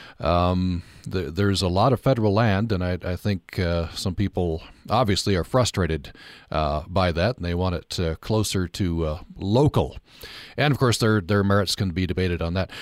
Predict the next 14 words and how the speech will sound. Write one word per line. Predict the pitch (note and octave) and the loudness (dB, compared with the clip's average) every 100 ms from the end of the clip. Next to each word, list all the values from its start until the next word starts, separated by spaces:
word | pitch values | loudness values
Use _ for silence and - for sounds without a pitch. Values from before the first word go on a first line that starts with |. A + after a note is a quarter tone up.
| - | -2
But | D#3+ | 0
before | - G3+ | 4 4
we | G3+ | 6
go | B2 | 4
to | G#2+ | 4
break, | G#2+ G#2 A#2 | 4 4 2
uh, | G2+ F#2+ - - | 0 0 -6 -6
Mister | - A#2+ G#2+ | -2 0 4
Garbett, | A2+ G#2+ - B2+ | 4 4 0 -2
uh, | A2+ | -2
on | B2 C3+ | 2 2
that | A#2+ | 4
last | A2+ G2+ - | 4 2 2
point | A2 G2+ D#2+ - - | 2 2 0 -6 -10